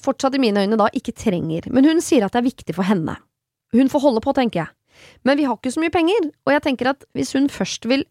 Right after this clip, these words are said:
endre sitt utseende, så er det vel bedre for vår fellesøkonomi at hun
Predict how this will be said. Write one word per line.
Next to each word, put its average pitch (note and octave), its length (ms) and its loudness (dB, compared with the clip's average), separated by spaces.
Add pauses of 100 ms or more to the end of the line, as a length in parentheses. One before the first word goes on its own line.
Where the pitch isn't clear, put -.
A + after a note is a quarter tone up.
endre G#3+ 380 2
sitt - 280 -4
utseende, A3 560 0 (600)
så D4+ 100 2
er D4 60 4
det D4 100 -2
vel A#3+ 80 0 (100)
bedre G3 100 -8
for D#4 140 -4
vår A#3+ 240 2
fellesøkonomi G#3+ 600 -2
at B3 140 -4
hun A#3+ 320 2